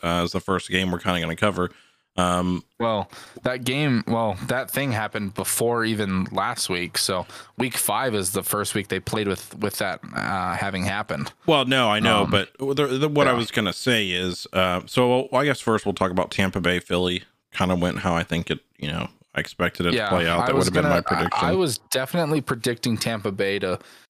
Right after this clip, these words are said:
Speaker 2: to win by double digits for sure. I did not think it was gonna be anywhere close. I thought they were even gonna hold Philly under, um, twenty points. Uh, but Richard Sherman went out in the first quarter, and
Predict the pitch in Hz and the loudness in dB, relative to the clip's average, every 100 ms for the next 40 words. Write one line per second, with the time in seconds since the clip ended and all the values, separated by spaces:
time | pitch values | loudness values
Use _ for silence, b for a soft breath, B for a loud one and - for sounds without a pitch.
0 | - 107 98 104 101 98 104 95 98 95 | -6 -2 0 0 0 0 -2 -2 -2 -2
1 | 95 104 - - 95 - 95 92 95 B | -2 -2 -2 -4 -2 0 0 0 -2 B
2 | B _ - 101 104 104 - 110 104 104 | B _ -6 -4 -2 -2 -2 -2 0 0
3 | 101 110 107 101 - - 107 107 - 110 | 0 0 -2 -2 -2 -2 -2 -2 -2 -4
4 | 107 110 98 104 104 101 101 98 107 101 | -2 -4 -2 0 0 2 0 0 -2 -4
5 | - 104 101 - 98 101 98 _ _ - | -2 -2 0 -2 -2 -2 -2 _ _ -4
6 | 98 92 92 92 - - 104 101 98 101 | -2 0 -2 -6 -6 -4 -2 -2 -2 -4
7 | 104 107 - - B B B - 101 98 | -2 -2 -4 -6 B B B -6 -2 0
8 | 90 90 95 104 117 117 120 - 120 117 | 0 -2 -2 -2 -2 -2 -2 0 0 0
9 | 113 110 107 104 104 - 107 - - 104 | -2 -2 -2 -2 -2 -2 -2 -2 -2 -2
10 | 101 101 - B B _ - 110 107 101 | 0 -2 -4 B B _ -6 -4 -2 -2
11 | 98 95 92 | -2 -2 -4